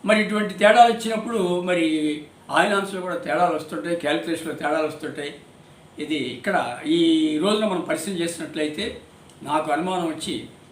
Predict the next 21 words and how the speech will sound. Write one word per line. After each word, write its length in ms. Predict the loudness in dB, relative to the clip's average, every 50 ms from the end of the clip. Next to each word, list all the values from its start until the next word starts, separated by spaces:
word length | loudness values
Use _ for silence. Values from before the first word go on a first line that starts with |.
| -16 -12
మార్చి 420 | -8 -6 -4 -4 -4 -4 -4 -4
ఇరవై 240 | -2 0 0 0 0
ఒకటి, 240 | 0 -2 -2 -4 -4
రెండు 160 | -4 -4 -2
వేల 100 | 0 0
ఇరవై 220 | 0 0 0 0 0
ఐదులో 200 | 0 0 -4 -6
శని 160 | -6 -6 -6
భగవానుడు 380 | -4 -2 0 0 0 0 0 -4
మారాడా 420 | -6 -6 -8 -8 -8 -8 -10 -12 -16 -12 -6 -4
అనే 180 | -2 0 4
దానికి 280 | 6 6 6 6 2 -4
దృష్టాంతాలు 580 | -4 -6 -2 2 4 4 4 6 6 4 4 4
కూడా 100 | 4 0
నేను 140 | -2 -4 -2
చెప్తాను 340 | -4 -4 -4 -4 -6 -6
ఇప్పుడు 220 | -6 -8 -12 -16 -18
మీకు, 420 | -20 -20 -20 -20 -20 -14 -4 2 6
ఎలా 160 | 6 6 8
మనం 260 | 6 4 2 0 -2 -4 -10 -16 -20 -10 -4
నిర్ణయించగలిగాం. 720 | 0 2 4 4 4 2 2 0 -2 -4 -4 -2 -4 -4 -6